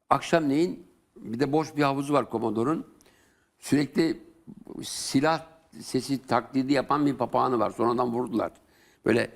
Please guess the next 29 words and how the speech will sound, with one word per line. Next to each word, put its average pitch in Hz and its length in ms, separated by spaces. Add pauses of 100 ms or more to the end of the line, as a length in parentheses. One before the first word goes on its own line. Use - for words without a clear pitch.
(220)
havan 131 420
düşüşünü 127 460
yapar 107 280 (960)
diye 147 320 (760)
patlamayı 135 480
falan 123 280
verir. 104 200
Kendi 107 320
efektleriyle, 101 540
papağan 104 400
efektiyle - 460
falan. 185 320 (240)
O 120 100 (180)
bayağı 131 300
ciddi 131 160
haber 131 220
olmuştu 104 380
o - 120
papağan. 240 500 (720)
Neyse, 156 480 (520)
o 123 220
havuzun 151 400
kıyısında 123 540
ben, 143 240
Reza 127 440
oturuyoruz. 131 800 (1600)
Donat 107 280
McCullin 147 380
geldi. 85 420